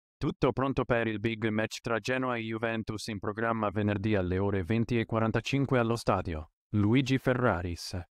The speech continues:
La squadra di mister Gilardino arriva a questa partita dopo aver perso immeritatamente a Monza con l'ennesimo gol subito nel finale. Nella compagine rossoblù rientreranno Malinowski dopo la squalifica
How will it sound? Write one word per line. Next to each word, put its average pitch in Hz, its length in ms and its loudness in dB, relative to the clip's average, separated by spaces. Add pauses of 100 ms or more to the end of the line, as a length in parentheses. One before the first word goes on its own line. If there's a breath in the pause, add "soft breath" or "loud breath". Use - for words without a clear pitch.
(880)
La 110 140 2
squadra 135 440 2
di 117 140 0
mister 117 380 0
Gilardino 107 640 2
arriva 107 360 2
a 98 80 2
questa 113 340 0
partita 110 560 0
dopo 127 320 0
aver 87 420 -2
perso 131 380 -2
immeritatamente 120 880 0
a 110 60 4
Monza 113 400 2
con 101 200 0
l'ennesimo 110 600 2
gol 101 300 2
subito 117 420 0
nel 104 160 2
finale. 90 600 0 (840)
Nella 113 340 0
compagine 117 680 0
rossoblù 117 480 0
rientreranno 120 680 2
Malinowski 110 760 0
dopo 117 360 2
la 110 100 2
squalifica 113 580 -2